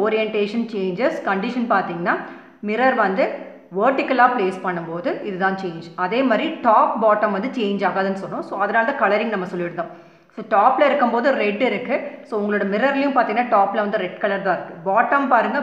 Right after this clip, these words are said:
ப்ளூல மென்ஷன் பண்ணிருக்கோம். உங்களோட மிரர்லயும் வந்து ப்ளூ தான். Which means top, bottom வந்து சேஞ்ச் ஆகல. Whereas left, right orientation changes. So, மிரர் இமேஜ் வந்து பார்த்தீங்கன்னா, இப்படி தான் இருக்குது.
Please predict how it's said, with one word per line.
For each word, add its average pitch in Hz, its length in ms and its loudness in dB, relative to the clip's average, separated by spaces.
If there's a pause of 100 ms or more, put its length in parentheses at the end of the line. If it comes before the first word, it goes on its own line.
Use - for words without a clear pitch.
ப்ளூல 233 240 -2 (120)
மென்ஷன் 196 280 -4
பண்ணிருக்கோம். 190 360 -2
உங்களோட 208 240 -4 (100)
மிரர்லயும் 220 540 0
வந்து 190 240 -6
ப்ளூ 196 140 -2 (100)
தான். - 120 -6 (260)
Which 208 220 -6
means 359 180 0 (180)
top, 226 240 4 (160)
bottom 226 380 2
வந்து 233 140 -2 (100)
சேஞ்ச் 202 380 -2
ஆகல. 170 240 -2 (520)
Whereas 214 280 2 (200)
left, 320 240 4 (120)
right 247 200 2 (180)
orientation 220 600 0 (140)
changes. 170 400 -6 (1800)
So, 214 160 -6
மிரர் 269 320 2
இமேஜ் 233 260 0
வந்து 208 160 -4
பார்த்தீங்கன்னா, 208 320 0 (120)
இப்படி 190 200 -8
தான் 202 160 0
இருக்குது. - 240 -10